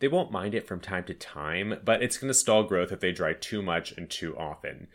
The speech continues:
When the plant is not in active growth, though, it should be grown more on the dry side to avoid rot, and string of turtles can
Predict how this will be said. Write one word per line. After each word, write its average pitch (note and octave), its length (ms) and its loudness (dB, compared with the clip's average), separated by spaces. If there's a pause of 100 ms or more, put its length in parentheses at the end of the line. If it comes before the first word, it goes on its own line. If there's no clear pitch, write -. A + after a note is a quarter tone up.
(320)
When C3+ 140 2
the C#3+ 60 2
plant C#3 300 0
is G#2+ 100 0
not B2 320 2
in G#2+ 100 0
active F2 380 -2
growth, D2+ 340 -2
though, D2+ 300 2
it E2+ 120 -4
should B2 100 -4
be D3 100 -2
grown G#2 300 2
more F#2+ 200 2
on F#2 100 0
the F2+ 80 0
dry D2+ 300 -2
side F2 420 2
to F2 140 -2
avoid D2+ 360 -4
rot, D2+ 420 0
and G#2 160 -6
string B2+ 240 -2
of G2 80 -2
turtles D2 420 -4
can D2+ 260 -6